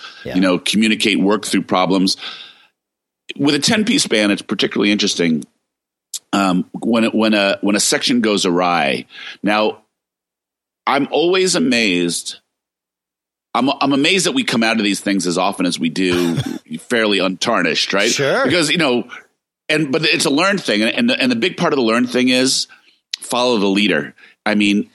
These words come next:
Speaker 2: when different people try and step forward and solve something, especially if it's an unexpected person with an unexpected voice,
Speaker 1: Yes.
Speaker 2: um, trying to, you know, pull something out, that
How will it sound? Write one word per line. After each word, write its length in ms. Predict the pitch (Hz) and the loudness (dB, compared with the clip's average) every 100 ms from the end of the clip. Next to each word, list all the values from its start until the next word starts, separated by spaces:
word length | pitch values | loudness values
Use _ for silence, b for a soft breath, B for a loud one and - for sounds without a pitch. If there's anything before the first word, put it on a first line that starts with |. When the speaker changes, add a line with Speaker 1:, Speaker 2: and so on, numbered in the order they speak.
| - | -2
Speaker 2:
when 280 | 117 117 107 | 0 2 0
different 540 | - 160 185 170 - | -2 0 0 -2 -4
people 640 | - 139 - 90 82 80 _ _ - | -2 -2 0 0 0 -4 _ _ -4
try 140 | 127 | 0
and 120 | 113 | 0
step 260 | - 131 117 | 0 0 -2
forward 320 | - 113 107 | 0 0 2
and 100 | 92 | 0
solve 320 | - 101 110 | 0 0 0
something, 460 | - 85 76 71 73 | 0 0 0 -2 -2
especially 380 | - - 143 156 | -2 0 0 0
if 60 | 117 | 0
it's 100 | 113 | -2
an 80 | - | 0
unexpected 640 | 123 127 - 135 131 113 | 0 0 -2 -2 -2 -2
person 440 | 95 80 - 87 - B B | -2 -2 0 0 -2 B B
with 160 | - 123 | -4 -2
an 80 | 110 | 0
unexpected 960 | 123 131 - - 120 107 104 95 95 - _ _ - | 0 0 0 -2 -2 0 0 0 -4 -8 _ _ -8
voice, 640 | 85 127 85 78 - - - B B | 0 2 2 0 -2 -4 -6 B B
Speaker 1:
Yes. 200 | 76 67 | -10 -2
Speaker 2:
um, 260 | 98 92 90 | 0 0 0
trying 220 | 123 110 | 0 2
to, 220 | 98 98 | 0 0
you 60 | 98 | 0
know, 80 | 90 | -2
pull 180 | - 98 | -2 0
something 360 | 117 101 92 | 0 0 0
out, 260 | 92 104 - B B _ | 0 -2 -4 B B _
that 180 | 120 | -2